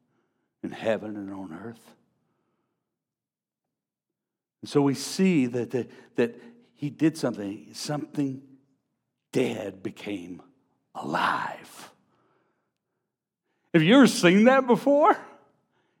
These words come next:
Anybody? I mean, have you seen something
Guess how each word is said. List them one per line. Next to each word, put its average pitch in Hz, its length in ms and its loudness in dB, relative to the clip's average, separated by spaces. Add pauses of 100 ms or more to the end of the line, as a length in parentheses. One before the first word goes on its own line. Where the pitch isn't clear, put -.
(100)
Anybody? 285 520 8
I 285 100 8
mean, 220 180 6
have 220 100 4
you 277 100 6
seen 339 840 4 (760)
something 262 760 4